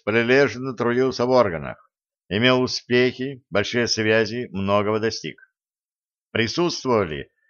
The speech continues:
все предпосылки, чтобы стать полковнику генералом и пробиться ещё выше.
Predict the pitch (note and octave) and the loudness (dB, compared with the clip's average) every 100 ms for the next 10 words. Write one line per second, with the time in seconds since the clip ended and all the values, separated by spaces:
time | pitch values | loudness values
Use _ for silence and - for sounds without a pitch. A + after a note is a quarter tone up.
0 | _ - - C#3+ D3 B2+ - A#2 - D3+ | _ -10 4 6 6 2 -2 -4 -2 -4
1 | B2+ A2 - G2+ G2+ - B2 - G#2 G2+ | -2 -4 -4 -4 -4 2 2 2 -2 -2
2 | A#2+ B2 A#2+ A2 A2 G2 A2+ B2 B2+ B2+ | 0 -2 -4 -6 -6 -4 -2 0 2 4
3 | G2 C#2 C2 - _ _ _ F2+ F#2+ G#2 | 4 2 -6 -14 _ _ _ -6 0 2
4 | G#2+ A2 F2 A2 A#2 A2+ - B2+ C3+ D#3 | 2 0 -4 -2 -2 -2 0 0 0 0
5 | E3 C3 - C2+ A1 | 0 0 -4 -10 -14